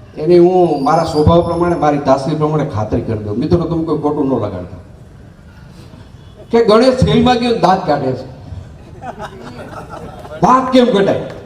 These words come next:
પણ દાંત કાઢવું એ કાયદામાં કંઈ ગુનો નથી. અરે,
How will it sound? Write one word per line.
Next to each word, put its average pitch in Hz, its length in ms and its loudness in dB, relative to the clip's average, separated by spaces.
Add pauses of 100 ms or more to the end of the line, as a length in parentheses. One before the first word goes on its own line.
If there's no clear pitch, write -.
(340)
પણ 160 180 4
દાંત 202 280 4
કાઢવું 202 260 4
એ - 40 0
કાયદામાં 202 500 2
કંઈ 196 160 2
ગુનો 175 300 2
નથી. 190 380 0 (2500)
અરે, 156 180 0